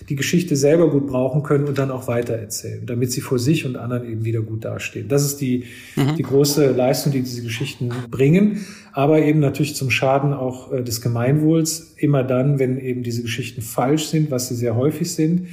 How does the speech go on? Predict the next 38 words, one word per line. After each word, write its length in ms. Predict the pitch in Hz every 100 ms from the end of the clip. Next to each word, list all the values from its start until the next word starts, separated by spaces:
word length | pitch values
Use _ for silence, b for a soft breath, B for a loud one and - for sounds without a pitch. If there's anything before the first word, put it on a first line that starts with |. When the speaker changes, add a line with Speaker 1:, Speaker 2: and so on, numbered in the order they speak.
| B B B B B B
Speaker 1:
und 200 | - 139
uns 180 | 139 139
dann 180 | 127 127
eben 180 | 131 127
dazu 260 | 120 -
verleiten, 500 | - 127 120 120 120
Dinge 200 | 123 127
zu 140 | 123 117
tun, 260 | - 120
die 280 | 123 127 123
dem 360 | - 117 120 -
Gemeinwohl 520 | 120 117 120 120 113
widersprechen. 720 | 117 113 - - 117 - - _ _ B B B -
Speaker 2:
Wir 80 |
müssen 200 | 170 185
noch 120 | 202 185
auf 140 | 156
eine 500 | 156 165 165 160 151 -
der 260 | 156 143 135
wichtigsten 640 | 131 - 160 - 202 -
menschlichen 420 | 151 151 156 151 160
Verhaltensweisen 760 | 143 139 151 165 147 147 160
zu 120 | -
sprechen 400 | 151 - 147 170
kommen. 220 | 151 151 147
Ganz 220 | 156 190
zu 100 | 180
Beginn 260 | 156 165
unseres 340 | 170 160 156 -
Gesprächs 440 | 156 - 143 -
haben 140 | 143 151
Sie 100 | 147
die 120 | 139
Reziprozität 1080 | 151 147 151 - 139 135 135 - 165 165 -
einmal 240 | 120 113
kurz 300 | - 113 -
erwähnt. 500 | 117 113 101 98 -
Speaker 1:
Mhm. 380 | 151 143 185